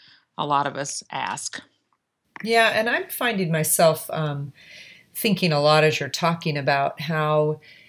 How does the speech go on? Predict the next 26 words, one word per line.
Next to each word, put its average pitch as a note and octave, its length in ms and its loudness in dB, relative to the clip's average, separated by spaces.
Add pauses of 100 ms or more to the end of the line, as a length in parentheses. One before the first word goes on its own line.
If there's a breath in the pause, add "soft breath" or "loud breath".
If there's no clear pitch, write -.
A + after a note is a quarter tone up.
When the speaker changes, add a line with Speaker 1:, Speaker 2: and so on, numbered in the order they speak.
(340 loud breath)
Speaker 2:
there F3 260 6
are D#3+ 140 4
so G#3 500 2
many, F3 640 4 (300)
um, D3 440 -2
pillars C3 600 -2
that - 160 0
hold D3+ 320 -2
up C#3 220 0
that C#3 260 0
reader. C3 560 -2
You D#3 100 -4
know, D3+ 140 0
one, F#3 240 0
of F#3+ 160 -6
course, E3 360 0
is C#3+ 120 -4
that D3+ 140 -2
you've C3 180 -10
given D#3 220 0
them C#3+ 160 -4
tools C#3+ 380 -6
to D#3 100 -6
find D3+ 340 0
books, - 640 -2 (440 soft breath)
um, C#3 480 -4